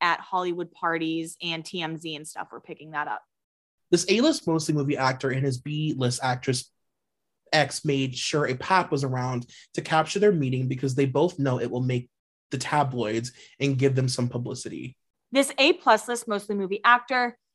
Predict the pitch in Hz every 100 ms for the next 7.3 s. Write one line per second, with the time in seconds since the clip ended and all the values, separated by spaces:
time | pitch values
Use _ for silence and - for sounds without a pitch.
0 | _ - 269 - 294 269 294 381 339 269
1 | 269 - 262 202 262 277 247 185 190 214
2 | 208 254 240 233 233 202 - - 339 349
3 | - - 175 170 175 _ _ - 294 262
4 | 285 339 - 277 262 233 247 233 233 202
5 | 214 254 254 190 175 185 196 190 196 185
6 | 180 180 - 226 190 - _ - 226 175
7 | 131 - -